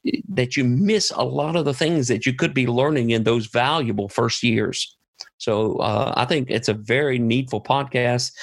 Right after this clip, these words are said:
to tell the people, don't try to take shortcuts because you're gonna end up,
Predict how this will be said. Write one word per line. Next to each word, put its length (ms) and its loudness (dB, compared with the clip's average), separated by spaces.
to 80 0
tell 280 0
the 100 -2
people, 520 -2
don't 340 0
try 300 2
to 140 -2
take 260 0
shortcuts 800 0
because 260 0
you're 120 0
gonna 180 0
end 240 0
up, 260 -2